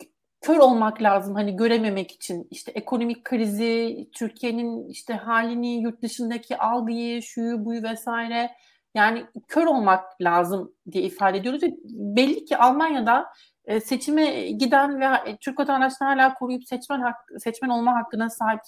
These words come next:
oy kullanma hakkına sahip, e, ve oy, yani katılmış, e, seçimlere katılmış insanların büyük çoğunluğunun yüzde altmış dördünün herhalde, e, iki bin on sekizde kör olmuş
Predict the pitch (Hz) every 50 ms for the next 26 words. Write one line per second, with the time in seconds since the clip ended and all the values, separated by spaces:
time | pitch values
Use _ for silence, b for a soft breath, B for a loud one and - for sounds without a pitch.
0 | - - - 226 226 233 - 233 233 226 226 233 233 226 226 - 214 220 220 214
1 | - 240 220 226 254 285 - _ b b b b b b b _ _ - 196 208
2 | 208 208 226 226 226 220 - - - - - 247 285 277 247 - 156 - - 165
3 | 175 - - 226 196 202 208 208 - 233 226 - - 247 269 285 277 - - 180
4 | 202 202 - 208 - 233 226 226 247 - - - 262 262 294 - - 233 220 214
5 | - 240 233 233 240 240 226 233 330 359 - _ _ _ _ _ 202 233 277 311
6 | 320 311 311 269 247 226 220 214 214 202 208 214 220 240 254 233 - - - 233
7 | 233 - 262 262 262 - - 269 262 254 220 277 277 285 277 320 427 - _ _
8 | _ _ _ _ _ _ _ _ _ 202 214 269 311 320 269 233 214 196 370 -
9 | - - 233 226 226 226 233 247 247 247 247 247 240 247 247 247 - - 233 -
10 | - 262 269 285 302 320 311 - 285 220 - 233 240 349 339 - 415 523 - 370
11 | 330 240 208 214 - - -